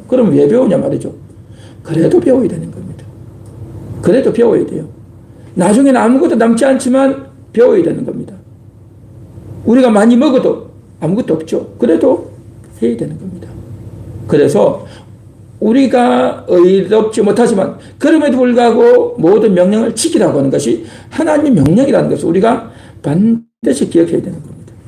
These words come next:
그래서 "이 모든 명령을 삼가 지키면이라고 하죠." 그래서 어떤 일하느냐 그렇게 말을 해요. 구약의 하나님은, 여호와 하나님은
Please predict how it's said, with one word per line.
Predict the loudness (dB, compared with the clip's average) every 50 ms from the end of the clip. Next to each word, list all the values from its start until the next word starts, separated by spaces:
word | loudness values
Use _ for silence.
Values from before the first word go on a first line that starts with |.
| -20 -20 -20 -6
그래서 | -2 0 2 2 2 2 2 0 -2 -4 -12 -18 -20 -14 -4
"이 | -2 0 0 0 0
모든 | 0 0 2 2 2 2 0 2
명령을 | 2 2 2 2 0 0 -2 -2
삼가 | -2 -2 0 0 0 0 -2
지키면이라고 | -4 -8 -6 -4 0 0 2 2 2 0 0 0 0 0 0 0 0 -2
하죠." | -4 -4 -10 -12 -14 -14 -20 -20 -20 -10 -2
그래서 | 0 2 2 2 2 4 4 4
어떤 | 4 2 2 0 0 2 2
일하느냐 | 2 4 2 2 2 0 0 0
그렇게 | 0 0 0 0
말을 | 0 0 0 0 0
해요. | 0 -2 -2 -4 -8 -14 -20 -20 -20 -20 -20 -8
구약의 | -2 2 2 4 4 4 4 4 4
하나님은, | 4 4 2 2 2 2 2 0 -2 -4 -8 -16 -20 -20 -20 -20 -20 -20 -20 -20 -20 -20 -6 0
여호와 | 2 4 4 4 4 4 4
하나님은 | 4 4 2 2 2 2 2 2 2 0 -4